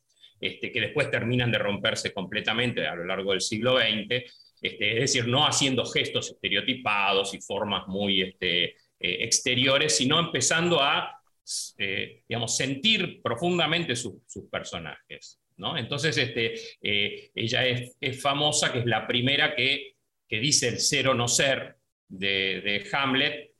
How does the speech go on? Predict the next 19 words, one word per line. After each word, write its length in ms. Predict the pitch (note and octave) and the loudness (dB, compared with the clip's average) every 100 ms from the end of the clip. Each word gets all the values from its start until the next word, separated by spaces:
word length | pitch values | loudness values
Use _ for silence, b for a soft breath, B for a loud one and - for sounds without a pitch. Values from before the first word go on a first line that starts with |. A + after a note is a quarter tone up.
| _ _ - | _ _ -6
en 200 | B2 A#2+ | -4 0
forma 680 | D3 D#3+ F3 F3 C3+ A2 A#2 | 2 2 2 2 2 0 -2
interna, 760 | C#3+ - B3 B2+ G2+ F#2 E2+ - - | -2 2 2 0 -4 -6 -8 -12 -12
digamos, 300 | G#2 G#2 - | -10 -10 -6
casi 300 | F3 - D3+ | -2 0 0
susurrada, 760 | - B2+ - A#2+ E3+ D3+ A2 | -2 -2 -2 0 2 2 4
era 160 | A2 G#2+ A2 | 2 0 -2
muy 220 | C3 F3 | 0 0
famosa 420 | E3+ A#2 B2 A#2 | 0 -2 0 -2
por 180 | G2 F#2 | -4 -4
la 80 | F2+ | 0
voz 260 | A2+ B2 - | 0 0 -4
que 60 | |
tenía, 500 | A2+ B2+ A#2+ A#2 C3+ B B _ | -2 0 2 2 -2 B B _
este, 680 | - G2+ - G#2+ G#2 - - | -8 -6 -2 0 0 -4 -6
y 180 | A2 G#2+ | 0 2
no 160 | B2 D3 | 4 4
lo 160 | D3 | 4
hace 540 | D#3+ D#3+ A#2+ G#2+ E2+ | 4 4 4 0 -4